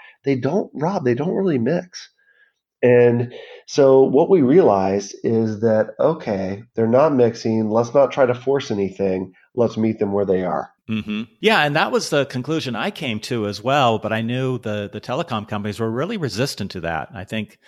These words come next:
Speaker 2: for them to adopt what you're doing, and maybe you have a lot more nimbleness and agility than they do to, to do this.
Speaker 1: Yeah, I think we do, honestly. You know, from a SaaS perspective, it's different than your, than your mama's telco,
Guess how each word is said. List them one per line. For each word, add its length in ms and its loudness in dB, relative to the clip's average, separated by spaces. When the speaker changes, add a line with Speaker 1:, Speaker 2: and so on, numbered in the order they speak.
Speaker 2:
for 140 -8
them 240 -2
to 100 -2
adopt 360 -2
what 220 -4
you're 140 4
doing, 420 0
and 80 -2
maybe 220 0
you 140 -2
have 420 -4
a 160 -8
lot 200 -2
more 160 -2
nimbleness 540 -4
and 80 -8
agility 480 -4
than 140 -6
they 160 -4
do 240 -4
to, 180 -4
to 100 -10
do 180 0
this. 380 -6
Speaker 1:
Yeah, 680 2
I 160 4
think 260 0
we 120 0
do, 360 4
honestly. 480 2
You 160 0
know, 120 6
from 160 2
a 40 2
SaaS 320 2
perspective, 540 0
it's 160 0
different 380 0
than 160 2
your, 420 2
than 120 2
your 160 4
mama's 400 2
telco, 580 0